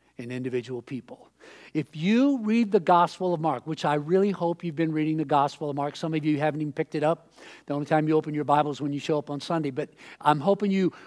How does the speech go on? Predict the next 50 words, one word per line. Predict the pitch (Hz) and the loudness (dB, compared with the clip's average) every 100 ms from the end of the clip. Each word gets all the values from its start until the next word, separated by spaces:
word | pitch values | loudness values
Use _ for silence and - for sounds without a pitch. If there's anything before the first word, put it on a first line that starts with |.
| - | -6
read | 180 208 214 185 - | 2 4 4 0 4
the, | 170 147 - | 4 4 0
the | 151 | 4
Gospel | 165 160 - 196 190 | 6 6 4 0 0
of | |
Mark, | 147 151 139 - - _ _ _ | 0 0 0 -6 -16 _ _ _
which | - 151 | -8 -6
we're | 165 | -2
gonna | 160 | 0
get | 156 170 - | 2 0 0
to. | 180 175 143 | -2 0 -2
We're | 151 | -2
gonna | 151 | -4
jump | 135 160 156 | -2 -2 2
back | 160 160 | 2 2
into | 165 165 | -2 -2
it | 156 | -2
in | 147 | -2
a | |
couple | 143 156 180 | -2 -4 -2
of | 185 | -2
weeks. | 135 135 - - _ - - - - - _ - 151 | -2 -6 -16 -20 _ -20 -20 -20 -20 -20 _ -18 -6
If | 185 165 | -4 2
you | 214 | 4
read | 240 247 | 4 4
the | 226 | 10
Gospel | 208 202 - 208 | 12 10 8 2
of | 180 | 6
Mark | 175 190 | 4 4
and | 147 | 0
you | 170 | -2
take | 196 220 | 2 2
a | 147 | 2
highlighter | - 143 170 180 202 220 208 _ _ _ _ _ _ _ _ _ 156 | 2 4 6 6 4 0 -4 _ _ _ _ _ _ _ _ _ 0
which | |
I | 160 | 2
would, | 156 156 | 2 0
I | 160 | -2
would | 175 | -2
just | 160 156 - | -4 -10 -12
challenge | - 160 165 156 | 0 2 2 0
you | |
to | 139 | -2
do | 131 160 | -2 -2
this, | 180 180 - - - - - | -2 -4 -14 -20 -20 -20 -4
and | 147 151 | -2 2
you | 196 240 | 6 6
highlighted | - - 190 208 202 190 202 175 | 4 8 10 10 10 8 4 2
the | 165 | 0
word | 165 170 165 | 2 0 0